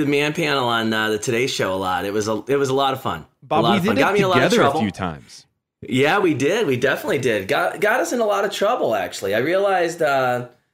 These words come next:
Speaker 1: how little my opinion really matters when it comes to
Speaker 2: <laughs>
Speaker 1: that kind of stuff. <laughs>
Speaker 2: The, uh, did you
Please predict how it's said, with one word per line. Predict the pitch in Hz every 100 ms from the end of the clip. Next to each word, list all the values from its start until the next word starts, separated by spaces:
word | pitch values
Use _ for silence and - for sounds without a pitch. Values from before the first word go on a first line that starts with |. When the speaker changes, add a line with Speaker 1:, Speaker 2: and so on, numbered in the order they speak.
| _ _
Speaker 1:
how | - 165
little | 151 160 185
my | 175 143
opinion | 131 165 156 135
really | 127 131 127
matters | 120 117 113 90 90 -
when | 107
it | 107
comes | - 113
to | 110
Speaker 2:
<laughs> |
Speaker 1:
that | 104 98 - -
kind | 113 92
of |
stuff. | - 82 73 _ _ _ -
<laughs> | - - - - - - - - - -
Speaker 2:
The, | 123 123 120 120
uh, | 113 107 101 -
did | 123 123
you | 135 202